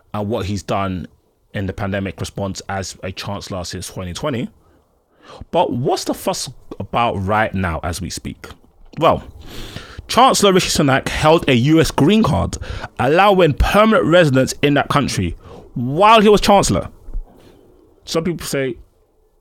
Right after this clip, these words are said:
"Yeah, and?" Well, he returned in October twenty twenty-one last year, ahead of his first trip t-, as U K government minister. He came out, this came out as Missus Sunak, Mister Sunak himself is on a hot seat over the revelation that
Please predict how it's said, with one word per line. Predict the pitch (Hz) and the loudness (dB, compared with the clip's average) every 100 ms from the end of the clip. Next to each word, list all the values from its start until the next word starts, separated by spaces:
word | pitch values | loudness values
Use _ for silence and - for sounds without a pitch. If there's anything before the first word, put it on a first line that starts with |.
| _ _ _ _ _ _ 98 | _ _ _ _ _ _ -10
"Yeah, | 90 87 | -8 -8
and?" | 90 85 113 156 - _ _ - | -8 -10 -10 -12 -18 _ _ -10
Well, | 107 80 - _ _ _ _ _ - - - - | -8 -8 -12 _ _ _ _ _ -20 -16 -16 -8
he | 139 | -4
returned | 143 262 277 | 0 2 4
in | 226 | 2
October | 147 190 175 | 2 2 4
twenty | 175 151 | 2 2
twenty-one | 156 135 131 117 | 0 2 2 2
last | 110 - | 0 -2
year, | 101 226 - - | -2 -2 -6 -4
ahead | 117 147 | 0 2
of | 123 | 2
his | 113 | 0
first | 147 143 - | 2 2 2
trip | 131 - | -4 -4
t-, | - - - - | -8 -8 -10 -2
as | 135 110 | 0 2
U | 117 | -2
K | 117 98 | -2 -2
government | 98 107 | -2 -2
minister. | 170 147 95 87 - - - - - - | -2 -2 -4 -6 -10 -20 -20 -20 -20 -12
He | 139 | -10
came | 131 190 214 208 | -4 0 2 4
out, | 185 - - | 2 0 -2
this | 208 - | -2 0
came | 196 180 | 2 4
out | 165 | 4
as | 131 | 2
Missus | 139 175 175 180 | 2 0 -2 0
Sunak, | 151 113 - - _ - | 0 0 -4 -16 _ -6
Mister | 110 160 - | -2 -2 -2
Sunak | 190 143 127 | 0 0 -2
himself | 113 131 127 127 | -2 0 0 -2
is | |
on | 120 | -2
a | 95 | -4
hot | - 226 - - | -2 -2 -2 -4
seat | 127 - | -6 -2
over | 151 151 156 156 - - - | -2 2 2 2 -2 -14 -8
the | 131 | 0
revelation | 156 151 185 170 160 127 | 2 4 2 2 0 2
that | 127 - | 2 2